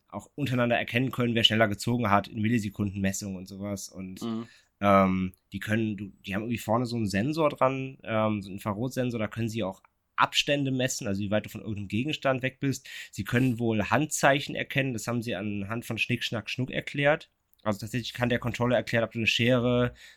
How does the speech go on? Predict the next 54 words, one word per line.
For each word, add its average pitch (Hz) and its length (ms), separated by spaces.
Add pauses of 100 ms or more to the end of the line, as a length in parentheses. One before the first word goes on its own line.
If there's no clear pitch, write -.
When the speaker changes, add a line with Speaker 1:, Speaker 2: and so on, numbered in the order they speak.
(320)
Speaker 1:
einen - 80
Stein 113 380
oder 113 100
Papier 131 440
machst 151 260
mit 139 100
der 131 140
Hand. 151 320 (460)
Speaker 2:
Mhm. 104 360
Speaker 1:
Wofür 113 380
auch 101 100
immer. 123 380 (200)
<laughs> 143 400 (340)
Speaker 2:
Ja, 123 220
eben, 143 140
Speaker 1:
Schnick, 127 180
Speaker 2:
genau, 127 160
das 127 140
Speaker 1:
Schnick, 165 180
Speaker 2:
ist 117 100
das, - 60
wofür 120 120
Speaker 1:
Schnick, 143 160
Speaker 2:
auch 117 140
Speaker 1:
Schnick, - 180
Speaker 2:
immer. 117 80
Speaker 1:
Schnack, 127 340
Schnuck, 135 400
the 123 100
game, 123 340
oder 139 220
wie? 147 180 (340)
Ähm, 117 340 (160)
Speaker 2:
<laughs> - 140
Speaker 1:
ja, 113 180
sie 113 100
haben 127 120
ja 135 80
dieses, 117 420
ähm, 107 240
da 107 80
kommen 123 140
wir - 20
gleich 113 140
noch 127 140
zu, - 140
zu 117 120
den 120 100
Titeln, 123 300
sie 110 80
haben 110 80
dieses 110 300
One-Two-Switch 117 800
angekündigt. 143 680